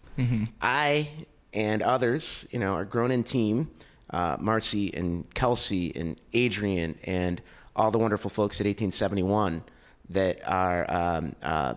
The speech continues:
Speaker 2: doing this cannabis innovation lab with us. Uh, so we feel there's a tremendous obligation to honor people's time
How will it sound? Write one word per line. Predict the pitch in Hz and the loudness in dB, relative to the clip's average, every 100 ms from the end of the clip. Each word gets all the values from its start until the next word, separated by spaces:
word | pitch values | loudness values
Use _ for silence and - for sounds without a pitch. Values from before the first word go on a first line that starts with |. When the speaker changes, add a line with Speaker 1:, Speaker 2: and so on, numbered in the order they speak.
| - | -2
Speaker 2:
doing | 113 113 104 | 0 2 2
this | 98 | -2
cannabis | - 104 95 90 | -2 -2 -2 -2
innovation | 92 95 95 95 | -2 0 0 0
lab | 87 90 82 | 0 -2 0
with | 95 - | -2 -2
us. | - - - - - - - - - - | -6 -6 -8 -12 -20 -20 -20 -20 -16 -4
Uh, | 92 87 82 - - - - | 0 2 0 -4 -12 -20 -10
so | - 127 113 104 - - - - - - - - | -2 2 4 2 0 -10 -20 -20 -20 -20 -20 -4
we | 143 | -2
feel | 185 180 | 2 4
there's | 135 127 117 | 4 2 2
a | 95 | -2
tremendous | - 131 110 135 160 180 123 101 | -2 0 2 4 4 4 2 2
obligation | 110 104 95 95 127 127 - 123 - - - - - - - - | 0 0 0 0 2 2 0 -4 -10 -14 -20 -20 -20 -20 -18 -16
to | - 131 110 98 - - | -4 0 2 0 -4 -2
honor | 117 139 113 101 101 | 0 2 4 2 0
people's | 110 104 95 - | -4 -4 -6 -6
time | - - 131 110 95 104 | -6 0 2 2 0 -2